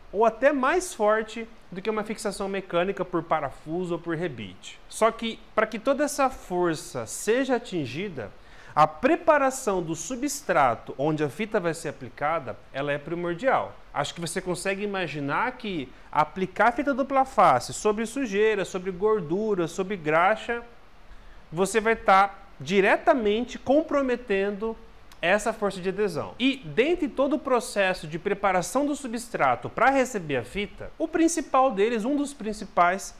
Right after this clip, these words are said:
é a aplicação do primer. E o primer nada mais é do que um promotor de aderência. Ele vai potencializar a adesão da fita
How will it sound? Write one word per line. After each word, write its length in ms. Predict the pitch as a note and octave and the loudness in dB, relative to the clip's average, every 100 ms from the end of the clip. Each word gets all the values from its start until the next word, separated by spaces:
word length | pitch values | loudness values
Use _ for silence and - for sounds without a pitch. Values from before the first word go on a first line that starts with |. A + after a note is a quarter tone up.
| - - - | -20 -16 -2
é 340 | G3+ A#3+ C4+ - | 2 2 2 -6
a 120 | - G#3+ | -2 -2
aplicação 600 | A3+ A3 A3 - G#3+ A3 | -2 -4 -4 -2 -4 -2
do 100 | C4+ | -2
primer. 580 | - C4 F#3+ B2 F#2 - - - - D#4+ | 4 6 4 0 -8 -14 -20 -20 -10 -4
E 80 | |
o 40 | F4+ | 0
primer 460 | A3 E3 F#3+ A#3 | 4 6 6 2
nada 280 | F#3 C3+ C3+ | 0 0 0
mais 320 | D#3 G#3 G3+ | 0 0 2
é 100 | F#3+ | 0
do 80 | G3+ | 0
que 80 | A3+ | -4
um 100 | A3+ | -6
promotor 800 | G#3 C#4 D#4+ D4 C#4 B3 A#3+ A#3+ | -2 0 2 0 -2 0 2 2
de 100 | A3 | 0
aderência. 760 | G3 F#3 C#3+ A2+ F#2+ - F#2+ - - | 2 0 0 -4 -6 -12 -18 -14 -4
Ele 200 | D#3 D#3+ | -2 4
vai 280 | F3 F#3+ G3 - - | 6 4 2 -12 -6
potencializar 1400 | - D4+ D#4+ C#4+ C4+ - A#3+ A3 G3 D#3+ E3 F3 G#3 - - | 4 4 4 -2 -2 0 -2 0 -2 -2 2 2 0 -8 0
a 200 | E3 G3+ | 4 4
adesão 640 | F#3+ G3 E3 D#3+ D#3+ D3+ | 4 2 2 0 0 0
da 220 | B2+ B3+ | 2 2
fita 560 | - A#3+ B3+ - B3+ | 0 -6 -6 0 0